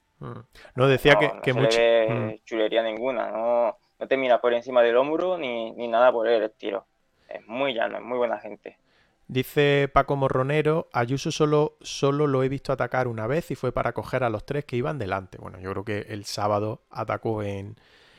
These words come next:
Speaker 1: Eh, fue quien intentó mover un poco en el último puerto y no he visto que sea tan ofensivo.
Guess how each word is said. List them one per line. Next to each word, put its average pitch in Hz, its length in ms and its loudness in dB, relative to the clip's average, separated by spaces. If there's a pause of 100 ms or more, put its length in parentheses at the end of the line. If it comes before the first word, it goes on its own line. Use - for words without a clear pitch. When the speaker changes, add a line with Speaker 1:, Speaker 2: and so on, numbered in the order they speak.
(140)
Speaker 1:
Eh, 101 720 -2
fue 120 240 -6
quien 117 240 -4
intentó 110 600 -4
mover 110 300 -2
un 110 140 -8
poco 104 840 -2
en 107 60 -6
el 110 120 -6
último 113 340 -6
puerto 127 460 -2 (320)
y 113 160 -4
no 117 100 -2
he - 20 -2
visto 151 360 -4
que 123 120 -6
sea 135 260 -6
tan 135 200 -4
ofensivo. 107 640 -8